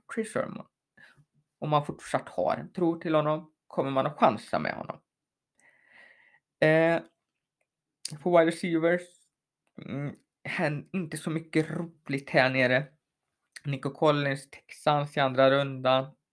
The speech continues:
Mm, ja, kanske. Eh, inte jättemycket första året. Eh,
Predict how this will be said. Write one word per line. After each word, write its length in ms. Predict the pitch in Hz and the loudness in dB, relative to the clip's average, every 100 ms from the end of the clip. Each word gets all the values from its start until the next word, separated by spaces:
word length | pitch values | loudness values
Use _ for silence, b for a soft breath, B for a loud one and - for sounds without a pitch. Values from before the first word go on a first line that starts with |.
| - | -12
Mm, 460 | 82 78 62 50 - | -8 -8 -8 -12 0
ja, 320 | 127 - - | 2 4 0
kanske. 420 | - 147 - 165 160 - - - | 2 0 2 2 2 0 -18 -4
Eh, 260 | 165 156 147 - - | 2 4 2 -2 -4
inte 240 | 170 156 | -4 0
jättemycket 600 | 139 - - 143 139 151 | 0 0 2 2 2 0
första 260 | 165 - 151 | -2 2 4
året. 600 | 139 120 131 131 _ - B B B B B B | 4 4 2 0 _ -20 B B B B B B
Eh, 540 | - 127 123 117 117 | -4 0 2 2 0